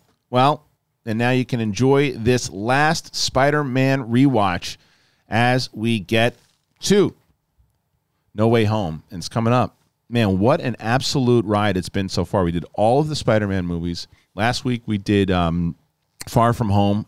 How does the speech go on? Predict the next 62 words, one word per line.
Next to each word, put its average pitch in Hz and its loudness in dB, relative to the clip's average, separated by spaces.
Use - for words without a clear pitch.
and 107 -4
now 101 2
we're 90 2
wrapping 101 -2
with 95 0
Into 127 0
the 107 0
Spider-Verse, 95 0
and 87 0
we're 117 2
excited 117 0
to - -12
talk 120 0
about 98 -2
this 85 -6
one. 65 -12
It's - -12
a 90 -4
really, 104 2
it's - -8
the - -8
Oscar-winning 156 2
Into 92 -6
the 85 -4
Spider-Verse. 82 -2
So - 0
there's 156 2
a 156 0
lot, 175 0
man. 92 0
There's 113 -2
a 117 0
lot 135 0
to, 120 2
to - -12
talk 139 0
about 127 0
for - -12
sure. 139 2
And 127 0
before 175 -2
we 226 0
do 98 -2
that, 71 -2
everybody, 76 -4
if 120 -6
you're 131 -2
brand 208 -6
new 180 -4
to 131 2
the 101 2
channel 87 -2
and 90 -4
you're 90 -4
just 107 -2
finding 71 -4
us, 76 -6
please 202 -6
subscribe - -6
to - -8
this - -8
channel 113 -10